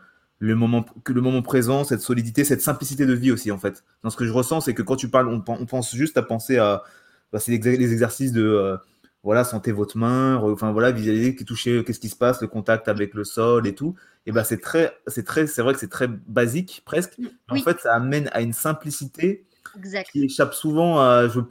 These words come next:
Speaker 1: je pense à beaucoup de, euh, d'Asperger ou autres, ou qui est tout le temps dans la, ça, dans ce dé-, des fois, le décalage avec le monde extérieur qui peut amener tout le temps à,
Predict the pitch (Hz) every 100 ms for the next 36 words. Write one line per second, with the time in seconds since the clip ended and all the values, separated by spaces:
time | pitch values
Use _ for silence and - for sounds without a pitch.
0 | - 127 120 151 123 120 123 120 147 123
1 | 113 110 104 101 104 104 104 107 107 -
2 | 120 107 110 120 127 113 135 143 113 -
3 | 110 101 123 120 139 120 110 101 101 104
4 | 104 - _ _ - 147 120 113 127 131
5 | 107 123 127 147 117 131 135 127 139 123
6 | - - 117 110 117 120 117 127 120 -
7 | 123 110 131 131 127 117 113 110 117 127
8 | 127 120 - 131 113 104 101